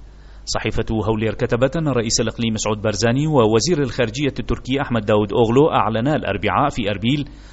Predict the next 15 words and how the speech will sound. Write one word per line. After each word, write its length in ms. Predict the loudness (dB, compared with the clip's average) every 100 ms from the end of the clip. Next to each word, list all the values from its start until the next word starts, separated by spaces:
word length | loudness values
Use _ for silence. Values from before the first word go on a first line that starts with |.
| -10 -6
التوصل 600 | -2 2 2 2 2 2
إلى 260 | 2 2
صيغة 320 | 0 0 0 0
للتعاون 640 | 0 0 2 2 4 2 2
مع 180 | 2
شعب 260 | 2 2 0
كردستان، 720 | 0 -6 -4 -4 -2 -2 -2 -8 -18 -20 -20 -16 -4
وأكد 460 | -2 -2 0 2
الطرفان 480 | 2 2 2 2 2
على 240 | 2 2
أن 120 | 2 2
الوضع 320 | 2 4 2
في 140 | 2
سوريا 340 | -2 0 2 2
مأساوي، 580 | 2 4 4 4 0